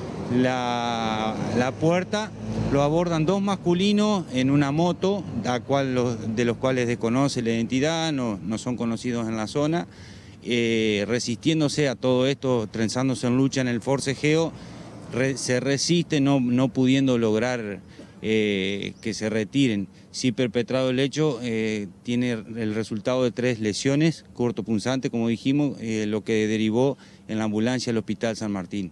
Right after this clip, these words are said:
Ahí fue atendido, se recibieron la, las primeros informes médicos y en la fecha estamos en permanente contacto, donde se toma conocimiento que sigue internado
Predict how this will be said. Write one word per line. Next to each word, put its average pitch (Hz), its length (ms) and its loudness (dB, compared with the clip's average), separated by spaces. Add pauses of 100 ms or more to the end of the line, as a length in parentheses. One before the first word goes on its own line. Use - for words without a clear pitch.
(420)
Ahí 135 320 0
fue 123 240 0
atendido, 170 760 0
se - 200 -8
recibieron 117 560 -2
la, 101 320 -4 (320)
las 104 160 -4
primeros 113 480 2
informes 113 420 0
médicos 156 760 2
y 110 180 -6
en 110 100 -4
la 101 340 -4
fecha 120 340 -6
estamos 117 340 -6
en 107 80 -6
permanente 110 520 -4
contacto, 123 560 0
donde 110 440 -2 (320)
se 107 160 -6
toma 120 640 -2
conocimiento 123 640 -2
que 120 120 -6
sigue 120 220 -2
internado 123 640 0